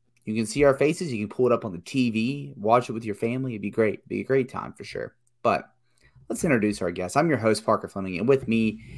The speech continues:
is the S B Nation N B A editor, the next man up over at Silver Screen and Roll, which is the Lakers S B Nation site, Harrison Fagan. Harrison,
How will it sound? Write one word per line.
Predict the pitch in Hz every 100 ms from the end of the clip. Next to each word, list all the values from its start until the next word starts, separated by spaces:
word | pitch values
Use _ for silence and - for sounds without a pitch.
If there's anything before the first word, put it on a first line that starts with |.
| - _
is | - 120 113
the | 113 110 107
S | 151 -
B | -
Nation | 202 151 147 - 139 -
N | 135 175
B | 185 156 127
A | 127 120
editor, | 117 123 120 123 123 117 _ _ _ _ _ _ _
the | 127
next | 127 156 170 -
man | 156 143
up | 131 147 -
over | 127 127 123 117
at | 120 -
Silver | - 131 135
Screen | 131 - 127
and | 120 104
Roll, | 110 135
which | 120 110
is | 104
the | - 98
Lakers | 107 107 110 104 104 -
S | 110 107
B | - 107
Nation | 101 107 - 101
site, | 87 - - 110 127 123 -
Harrison | 113 151 156 - 101 95 _
Fagan. | - 120 127 131 117 - _ _
Harrison, | - 160 156 - 98 90